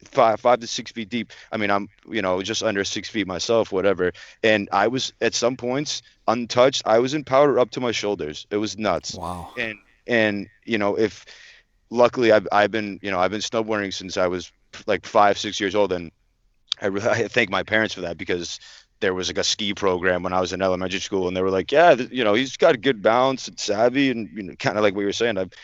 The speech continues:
Speaker 1: I've always been about action sports, but yeah, I've been, I've been snowboarding since I was, you know, five or six years old, since I was able to stand on one, s-, you know, skateboarding and all that stuff. Um, and I've been an East Coast rider, Loon,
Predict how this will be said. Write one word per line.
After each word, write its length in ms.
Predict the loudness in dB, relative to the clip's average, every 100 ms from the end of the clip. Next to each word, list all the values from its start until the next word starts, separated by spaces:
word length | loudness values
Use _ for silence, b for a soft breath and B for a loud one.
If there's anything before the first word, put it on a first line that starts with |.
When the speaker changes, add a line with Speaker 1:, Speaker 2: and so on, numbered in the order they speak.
| B B
Speaker 1:
I've 80 | 0
always 220 | 2 0
been 140 | 0 2
about 200 | 4 4
action 320 | 4 2 -6
sports, 300 | -6 -6 -6
but 100 | -2
yeah, 260 | 0 0 -2
I've 180 | -2 -2
been, 240 | -4 -4 B B B
I've 120 | -2 -2
been 100 | -2
snowboarding 500 | -2 -2 0 0 -2
since 240 | -6 0
I 140 | 0
was, 360 | 2 -2 -6 -8 _ b b _ _
you 100 | -4 0
know, 120 | -2
five 360 | 4 6 6
or 60 | 4
six 280 | -2 -2 -2
years 160 | -4
old, 240 | 0 0 -2
since 140 | -4
I 60 | -2
was 100 | -2
able 160 | -2
to 80 | -4
stand 360 | -4 0 2 2
on 180 | -2 -2
one, 240 | -4 -6
s-, 240 | -8 -8 -4
you 80 |
know, 80 | -2
skateboarding 580 | -2 0 0 2 0 0
and 100 | 0
all 120 | 2
that 140 | 2 2
stuff. 280 | -2 -2 -6 B B B _ 2
Um, 440 | 4 6 4 0 -6
and 160 | -2 0
I've 220 | 0 0
been 180 | -4 -4
an 160 | -4
East 240 | -2 -2 2
Coast 320 | 2 2 0
rider, 540 | 2 4 4 2 -2
Loon, 640 | -2 -2 0 0 -2 -6